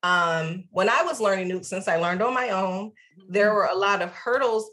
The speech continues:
Speaker 1: and I was always looking online. There's, like, courses you can pay for. And I was always looking for information, but I was never able to fully grasp certain concepts because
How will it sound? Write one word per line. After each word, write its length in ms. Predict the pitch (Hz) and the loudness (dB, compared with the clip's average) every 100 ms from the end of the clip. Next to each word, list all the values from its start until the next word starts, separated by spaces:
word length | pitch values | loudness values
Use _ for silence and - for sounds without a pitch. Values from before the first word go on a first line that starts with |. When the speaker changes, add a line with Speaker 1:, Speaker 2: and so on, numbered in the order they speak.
| - | -4
Speaker 1:
and 200 | 185 - | -4 0
I 200 | 180 214 | 2 2
was 160 | 226 | 2
always 340 | 202 196 190 175 | 2 2 0 -2
looking 380 | 190 214 247 220 | -2 -2 -2 -4
online. 600 | 202 202 208 208 208 208 | -2 -2 -4 -4 -4 -6
There's, 300 | 185 185 185 | -8 -8 -4
like, 220 | 170 160 | -4 -4
courses 400 | - 208 208 190 | -4 -4 -4 -8
you 80 | 196 | -8
can 140 | 185 | -10
pay 240 | 214 233 | -4 -4
for. 580 | 233 - 220 220 214 214 - - - | -4 -4 0 2 2 0 -6 -20 -8
And 80 | 185 | 0
I 80 | 208 | 2
was 100 | 214 | 2
always 320 | - 233 - | 2 2 0
looking 340 | 214 233 269 254 | -4 -4 -6 -6
for 100 | 233 | -4
information, 580 | 202 202 196 214 - 196 | -4 -4 -2 -2 -4 -4
but 220 | 185 - - | -2 0 0
I 100 | 196 | 0
was 180 | 196 | 0
never 320 | 196 202 202 - | 0 -2 -2 -4
able 280 | 190 190 185 | -4 -6 -8
to 280 | - 185 175 | -8 -8 -8
fully 320 | - 220 202 | -2 0 0
grasp 480 | 165 180 180 208 - | -2 -2 0 -2 -6
certain 240 | 180 156 | -8 -8
concepts 680 | 185 208 214 - 147 - - | -6 -6 -6 -4 -6 -6 -16
because 560 | 156 147 185 151 147 | -18 -8 -4 -4 -6